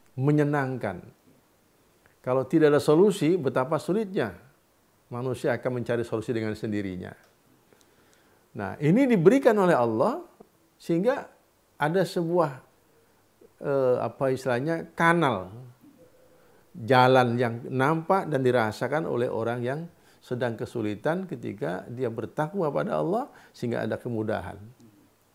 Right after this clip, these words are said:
Kemudian yang kedua, yang ketiga adalah yaj'alahu min amri yusra.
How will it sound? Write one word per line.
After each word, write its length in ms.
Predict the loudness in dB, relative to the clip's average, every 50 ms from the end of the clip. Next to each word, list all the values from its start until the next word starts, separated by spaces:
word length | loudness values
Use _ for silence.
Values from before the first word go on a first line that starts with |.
| _ _ _ _ _ _ _ _ _ _ _ _ -20 _ _ _ _ _ _ -4
Kemudian 400 | 0 4 4 6 8 8 8 8
yang 240 | 6 6 6 6 4
kedua, 480 | 4 6 6 6 8 8 8 8 6
yang 80 | 6 6
ketiga 560 | 4 4 4 2 2 6 6 6 6 6 6
adalah 480 | 6 6 6 6 6 4 2 0 -4 -12 _ _ _ _ _ _ _ _ _ _ _ _ _ _ _ _ _
yaj'alahu 520 | 4 4 6 6 6 6 6 8 8 8 8 8
min 120 | 6 4 4
amri 400 | 4 4 6 6 6 6 6 6
yusra. 560 | 4 2 2 2 2 4 4 2 2 -4